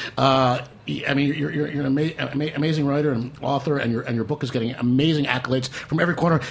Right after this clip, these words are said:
Cue the, cue the teletype machine, uh, Liz. <laughs> Kansas City Star.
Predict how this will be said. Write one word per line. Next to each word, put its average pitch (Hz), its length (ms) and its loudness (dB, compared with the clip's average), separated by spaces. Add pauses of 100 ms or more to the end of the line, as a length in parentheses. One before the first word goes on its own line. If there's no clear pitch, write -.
Cue 269 140 8
the, 226 60 4
cue 269 160 4
the 254 60 4
teletype 143 380 2
machine, 113 400 0 (180)
uh, 117 300 -2
Liz. 120 220 0
<laughs> - 2250 2
Kansas 359 420 6
City 302 240 4
Star. 165 640 4